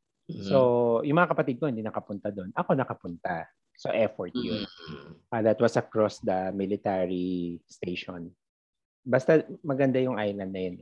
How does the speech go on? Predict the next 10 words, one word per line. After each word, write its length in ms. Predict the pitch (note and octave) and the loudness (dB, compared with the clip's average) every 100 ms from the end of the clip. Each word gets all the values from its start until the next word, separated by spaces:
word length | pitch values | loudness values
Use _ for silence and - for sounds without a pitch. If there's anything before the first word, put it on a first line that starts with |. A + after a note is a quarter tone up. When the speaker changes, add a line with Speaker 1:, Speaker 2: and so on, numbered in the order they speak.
| G#2+ | -4
Speaker 2:
Medyo 260 | A2+ B2 B2 | 2 6 6
white 160 | A#2 - | 6 0
sand. 400 | G#2+ F#2 F#2+ F2+ _ _ _ _ _ _ _ _ _ | -6 -6 -6 -8 _ _ _ _ _ _ _ _ _
So, 400 | _ A3 A3+ A3+ - | _ 4 6 4 0
I 240 | B3+ G#3+ | 2 2
think, 320 | G#3 C4 C4+ _ | 4 4 2 _
you 160 | F#3 F3+ | -2 0
know, 80 | F#3+ | 0
looking 380 | D#3+ D3+ D#3+ D#3 | 2 2 0 2
back, 320 | C3+ C3 | 6 6